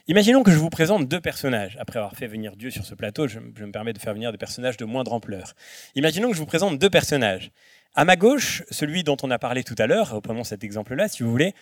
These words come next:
À ma gauche, je vous présente Ptolémée. Ptolémée est astronome,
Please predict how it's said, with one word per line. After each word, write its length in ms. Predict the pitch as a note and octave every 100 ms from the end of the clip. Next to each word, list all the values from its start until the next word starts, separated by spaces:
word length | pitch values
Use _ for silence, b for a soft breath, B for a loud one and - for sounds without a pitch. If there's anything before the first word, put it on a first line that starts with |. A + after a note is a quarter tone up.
| b b
À 60 |
ma 100 | C#3
gauche, 400 | D3+ F3+ A3+ -
je 160 | A#2+ C#3
vous 80 | D3
présente 440 | - D3+ G#3 - _
Ptolémée. 480 | - F3+ C#3+ G#2 - _ b b b _
Ptolémée 380 | - A#2+ B2 C#3+
est 100 | G3+
astronome, 600 | F#2+ - C3 F3+ A#3